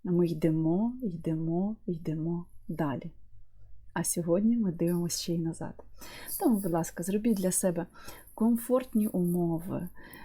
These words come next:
е, прилягте або помістіть себе в якусь дуже гра-, гарну, таку красиву, м, обстановку. Можливо, це кафе, можливо, це ваша квартира, можливо, це ваші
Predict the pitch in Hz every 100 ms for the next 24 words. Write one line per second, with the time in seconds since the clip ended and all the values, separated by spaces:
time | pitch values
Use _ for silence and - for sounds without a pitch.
0 | - 180 185 180 180 190 - - - -
1 | - 226 - - - - 254 262 247 220
2 | 196 170 165 - 185 165 160 170 185 220
3 | 233 226 220 202 233 226 226 - 269 -
4 | 226 220 220 214 220 208 220 208 214 208
5 | 214 208 220 214 208 185 196 185 - -
6 | 226 202 196 180 175 - - 190 185 185
7 | 180 175 - - - 185 - 202 190 190
8 | 175 - - 175 185 180 196 185 - 185
9 | - - 185 180 180 175 180 175 - -
10 | 165 165 170 - 92 87 - - 208 190
11 | 175 175 175 175 - 180 175 -